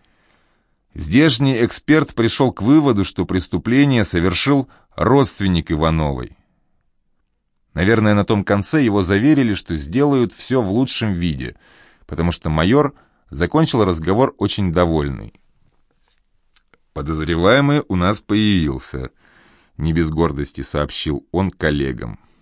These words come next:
"Кстати, двоюродный брат краеведа. Я о нем рассказывал Юрию. Это некто Платон Илларионов.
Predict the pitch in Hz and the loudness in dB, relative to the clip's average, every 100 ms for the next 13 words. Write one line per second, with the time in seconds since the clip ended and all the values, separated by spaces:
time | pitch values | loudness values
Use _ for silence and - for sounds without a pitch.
0 | _ _ _ _ - - 87 78 62 58 | _ _ _ _ -20 -4 -2 -2 -6 -12
1 | - _ _ _ _ _ 67 76 92 110 | -14 _ _ _ _ _ -8 0 2 4
2 | 143 139 120 135 92 101 107 - 104 107 | 4 2 0 -2 2 2 0 -2 0 2
3 | 120 117 87 78 69 67 64 _ _ _ | 4 2 2 -2 -4 -8 -10 _ _ _
4 | _ _ _ _ _ _ - 85 104 113 | _ _ _ _ _ _ -6 0 2 2
5 | 113 107 - 104 113 - 117 101 71 69 | 0 -2 -4 -2 -2 0 0 0 -2 -6
6 | 71 76 80 73 65 57 - _ _ _ | -4 -4 -2 -4 -4 -10 -14 _ _ _
7 | - 73 101 92 80 - _ _ _ 80 | -10 -4 0 0 -2 -10 _ _ _ -2
8 | 117 - 107 - 98 92 - 139 135 - | -2 0 -4 -2 0 0 0 -2 -2 -6
9 | 98 101 104 104 110 101 82 64 55 _ | 0 2 2 2 4 4 2 0 -10 _